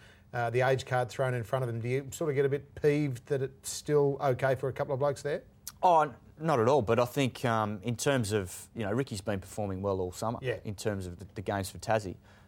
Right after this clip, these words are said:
Speaker 2: Uh, and he, he could go out this week in Adelaide and, and make a big score. So I don't see it that way. He's still training hard and obviously as, as fit as ever. So it's just a matter of him getting out there and scoring runs. Unfortunately, people are gonna say if he misses out, it's, it's always
Speaker 1: He's
Speaker 2: gonna be
Speaker 1: too
Speaker 2: about the
Speaker 1: old.
Speaker 2: age.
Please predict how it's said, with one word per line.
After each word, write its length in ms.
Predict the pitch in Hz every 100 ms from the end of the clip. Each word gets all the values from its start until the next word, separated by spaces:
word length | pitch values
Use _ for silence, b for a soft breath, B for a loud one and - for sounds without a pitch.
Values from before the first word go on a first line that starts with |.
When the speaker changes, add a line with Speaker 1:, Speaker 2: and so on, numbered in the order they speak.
| b 101
Speaker 2:
Uh, 160 | 98 -
and 200 | 120 120
he, 140 | 139 131
he 200 | 135 127
could 140 | 95
go 100 | 107
out 100 | 95
this 160 | 95 -
week 200 | 98 95
in 80 |
Adelaide 340 | 98 104 98 98
and, 160 | 92 -
and 100 | 98
make 160 | 101 95
a 60 |
big 160 | 95 95
score. 340 | - 107 104
So 380 | - 104 98 101 - -
I 100 | 147
don't 180 | 165 113
see 160 | -
it 100 | 104
that 140 | 87 87
way. 160 | 107
He's 140 | 139 127
still 200 | - 104
training 380 | - 107 107 104
hard 260 | 104 107
and 180 | 98 95 104
obviously 400 | 101 98 101 95
as, 220 | 90 - B B -
as 140 | 107
fit 160 | - 110
as 140 | 95
ever. 220 | 113 101
So 440 | - 110 101 101 101
it's 160 | 113 -
just 160 | 135
a 40 | 101
matter 200 | 101 95
of 100 | 90
him 140 | 98
getting 240 | 95 95 95
out 100 | 92
there 120 | 90
and 80 | 90
scoring 300 | - 95 92
runs. 360 | 107 101 - B B
Unfortunately, 840 | 135 117 143 156 156 127 117 113 107 B B
people 240 | - 131 113
are 60 |
gonna 180 | 110 104
say 280 | - 117 107
if 100 | 98
he 80 | 104
misses 320 | 107 98 110
out, 300 | 104 98 -
it's, 200 | 90 -
it's 140 | - 113
always 220 | 104 131
Speaker 1:
He's 40 |
Speaker 2:
gonna 100 | 107
be 60 | 107
Speaker 1:
too 60 | -
Speaker 2:
about 180 | -
the 80 | -
Speaker 1:
old. 100 | 131
Speaker 2:
age. 140 | 92